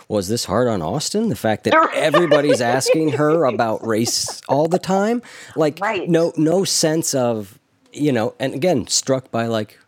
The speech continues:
Speaker 1: "Well, yeah, I bet I've done that before," you know, like, that's,
Speaker 2: <laughs>
Speaker 1: I wanna know, I'm, you know, inquiring
Speaker 2: Yeah.
Speaker 1: minds, but
Speaker 2: Inquiring minds wanna
Speaker 1: n-,
Speaker 2: know.
Speaker 1: never, you know, never struck me,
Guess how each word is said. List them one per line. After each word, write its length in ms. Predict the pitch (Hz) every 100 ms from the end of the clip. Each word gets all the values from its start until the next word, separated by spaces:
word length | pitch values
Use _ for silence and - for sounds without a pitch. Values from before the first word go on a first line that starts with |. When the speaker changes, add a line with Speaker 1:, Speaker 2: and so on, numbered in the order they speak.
| _ -
Speaker 1:
"Well, 140 | 269
yeah, 240 | 277 330
I 80 | -
bet 180 | 160 202
I've 180 | 233 208
done 200 | 120 87
that 180 | 73 -
before," 380 | 76 - 71 87
you 100 | 123
know, 160 | 120
like, 260 | 156 139 139
that's, 260 | 147 160 - -
Speaker 2:
<laughs> 140 | - -
Speaker 1:
I 80 | 175
wanna 280 | 175 180 170
know, 560 | 165 233 214 240 254 -
I'm, 180 | 143 143
you 100 | 170
know, 240 | 147 175 - -
inquiring 560 | 127 - 151 170 170 160
Speaker 2:
Yeah. 40 |
Speaker 1:
minds, 500 | 151 220 180 180 160
but 360 | 101 160 208 123
Speaker 2:
Inquiring 300 | - 139 - -
minds 220 | 165 143
wanna 160 | 143 196
Speaker 1:
n-, 60 |
Speaker 2:
know. 160 | - 147
Speaker 1:
never, 560 | 147 156 165 156 - -
you 160 | 139 131
know, 240 | 104 104 - - -
never 400 | 117 117 113 117
struck 440 | - 123 127 -
me, 300 | 117 104